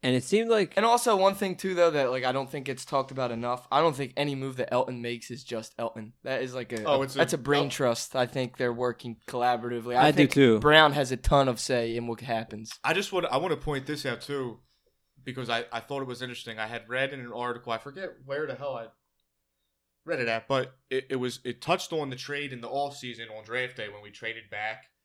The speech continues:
Speaker 3: to acquire the Miami twenty twenty-one and, um, Zaire for, uh, Bridges. The, uh,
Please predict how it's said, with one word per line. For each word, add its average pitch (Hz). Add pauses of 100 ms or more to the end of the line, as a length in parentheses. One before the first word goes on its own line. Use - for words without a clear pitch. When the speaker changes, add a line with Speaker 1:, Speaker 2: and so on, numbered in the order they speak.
(200)
Speaker 3:
to 107
acquire 113
the 113
Miami 107
twenty 117
twenty-one 113 (640)
and, 104 (140)
um, 98 (2250)
Zaire 123 (500)
for, 117
uh, 107 (160)
Bridges. 151 (760)
The, 110
uh, 101